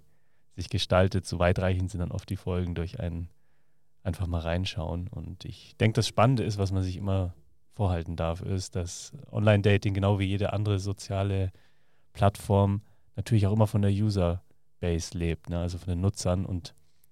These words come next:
wie in jedem Online-Konglomerat an unterschiedlichen Menschen bilden sich natürlich auch immer gewisse Extreme raus. Ja, das ist ganz, ganz normal. Und da,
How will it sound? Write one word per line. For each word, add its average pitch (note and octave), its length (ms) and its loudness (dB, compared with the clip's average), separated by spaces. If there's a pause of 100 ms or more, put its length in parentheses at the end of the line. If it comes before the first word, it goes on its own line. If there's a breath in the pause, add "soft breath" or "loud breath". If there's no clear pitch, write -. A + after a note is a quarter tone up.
(400)
wie G#2 240 2
in G2 100 2
jedem G2+ 600 6 (1200)
Online-Konglomerat F2+ 720 2
an F#2 180 -2
unterschiedlichen G2 560 -2
Menschen G2 560 0 (720)
bilden G2 220 6
sich F2+ 180 2
natürlich G2 400 4
auch F2+ 120 0
immer F#2+ 340 2
gewisse F#2 340 -4
Extreme F2+ 460 -2
raus. E2+ 420 -4 (400)
Ja, F#2+ 120 -4
das F#2 160 -8
ist F#2+ 120 -12
ganz, F2+ 440 -8 (400)
ganz F2 220 -4
normal. F#2 360 -2
Und F#2 180 -8
da, F#2 260 -6